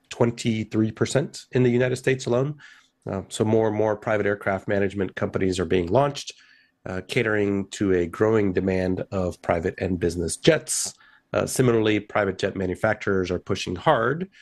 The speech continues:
to increase production, as we've seen from, uh, Textron and Embraer and, uh, uh, Dassault and all those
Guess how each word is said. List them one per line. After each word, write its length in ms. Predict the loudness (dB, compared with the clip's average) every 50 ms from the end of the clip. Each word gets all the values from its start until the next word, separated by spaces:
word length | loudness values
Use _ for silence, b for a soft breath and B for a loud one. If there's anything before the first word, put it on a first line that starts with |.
| b b b _ -10
to 420 | -4 0 2 2 2 2 0 -2 -2
increase 520 | 0 0 0 0 -2 0 0 0 2 0 -2
production, 680 | -2 0 0 0 0 0 -2 -2 0 0 -2 -2 -4 -2
as 260 | -2 0 0 0 0
we've 160 | 0 0 0 0
seen 440 | 0 2 2 4 4 4 2 0 -2
from, 580 | -6 0 2 2 2 2 2 0 0 -2 -4 B B B B B B B -6
uh, 260 | -4 -4 -4 -4 -6 -10 _ _ _ _ _ _ _ _ _ 0
Textron 720 | 0 0 0 0 -2 -2 0 0 0 0 0 0 -2 -2
and 260 | -2 -4 -4 -6 -8 -4 -2
Embraer 680 | 0 2 2 2 2 2 2 2 2 0 0 -2 -2 -4
and, 240 | -4 -4 -6 -8 -10 _ _ _ _ _ _ -10 -8
uh, 320 | -8 -8 -8 -10 -12 -14 -16 -18 _ B B B B B B B B B B B B _ _ _ _ _ _ -4
uh, 220 | -4 -2 -2 -2 0
Dassault 560 | 2 4 2 2 2 0 0 0 2 0 0
and 100 | -2 -2
all 100 | -2 -2
those 360 | 0 0 0 0 -2 -6 -12